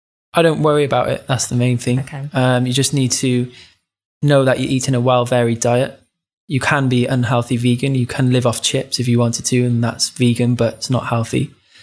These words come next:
Speaker 1: So you need to make sure you're getting a well-varied diet. Um, me personally, I like to make sure I'm eating a lot of leafy greens and, and broccoli and, um, green vegetables to get all my iron in. Um, the only supplement I take is,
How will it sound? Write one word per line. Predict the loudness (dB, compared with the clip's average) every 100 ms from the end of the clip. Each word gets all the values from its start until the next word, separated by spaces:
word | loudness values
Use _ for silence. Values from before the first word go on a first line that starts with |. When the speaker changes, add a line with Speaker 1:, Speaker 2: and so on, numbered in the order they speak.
| -20 -6
Speaker 1:
So | 0
you |
need | 2
to | 2
make | 0 0
sure | -2
you're | 0
getting | 0
a | 0
well-varied | 2 2 0 0 0 0 0
diet. | 0 0 0 -4 _ _ _ _ _ _ _
Um, | 0 2 2 0
me | 0 0
personally, | 0 0 0 0 -2 0
I | 0
like | 0 0 0
to | 0
make | 0
sure | 0 0
I'm | 0
eating | 0 0
a |
lot | 0 0
of | -2 0
leafy | 0 0 -2 -2
greens | 0 0 0 0
and, | 0 -2 -8 _
and | -6 -2 -2
broccoli | 0 0 0 -2 0 2
and, | 0 -2 -8 _ -20 -20 -6
um, | 0 2 0 -2 -8 _ _ _ -2
green | 0 2
vegetables | 2 0 -2 -2
to | -2
get | 0
all | 0
my | 0 0
iron | 0 2 0
in. | -2 -4 -10 _ _ _ _ -20 -20 _ -2
Um, | 0 2 2 0 0
the | 0
only | 2
supplement | 0 -2 -4 -2 0 0 0
I | -2
take | -2 -2 -2 -2
is, | -2 -2 -2